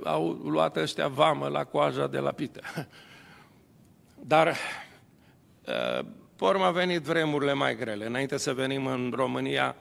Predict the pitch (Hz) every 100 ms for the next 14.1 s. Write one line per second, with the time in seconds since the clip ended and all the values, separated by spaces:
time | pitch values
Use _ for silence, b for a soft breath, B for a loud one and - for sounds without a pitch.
0 | B B B B B B 151 156 131 156
1 | 143 139 135 147 143 135 139 - 147 131
2 | - - - b b b b - - 143
3 | 139 139 147 147 139 135 139 131 143 143
4 | - 123 98 135 151 - 117 117 117 -
5 | 131 131 151 143 110 92 - - - b
6 | b b b b - 127 123 120 120 -
7 | - - - 143 139 139 - 175 165 151
8 | 156 156 143 156 160 147 139 139 139 170
9 | 170 151 127 131 107 - 139 120 165 156
10 | 139 131 135 131 135 123 123 160 151 147
11 | 139 131 110 151 156 147 - B B B
12 | 139 131 123 - 147 127 147 139 139 156
13 | 147 139 - 135 139 - 156 139 127 120